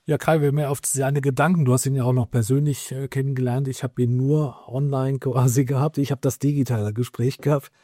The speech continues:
Du hast das persönliche gehabt. Wenn wir auf seine Gedanken, Bücher und Interviews zurückblicken,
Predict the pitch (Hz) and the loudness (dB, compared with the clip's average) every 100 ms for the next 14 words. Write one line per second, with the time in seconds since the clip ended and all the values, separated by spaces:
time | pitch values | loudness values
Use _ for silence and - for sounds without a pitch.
0 | _ _ 127 135 127 123 127 110 123 143 | _ _ 0 2 0 -2 0 2 2 2
1 | 147 151 135 151 147 - _ _ _ - | 0 -2 0 0 -2 -10 _ _ _ -2
2 | 131 131 - 131 131 123 123 151 170 156 | 0 0 2 2 4 2 2 2 0 0
3 | 127 160 175 147 131 127 170 180 151 143 | 0 2 2 2 2 0 0 2 2 2
4 | 131 - - 135 185 - 147 127 120 | 0 0 0 0 0 0 -2 0 -4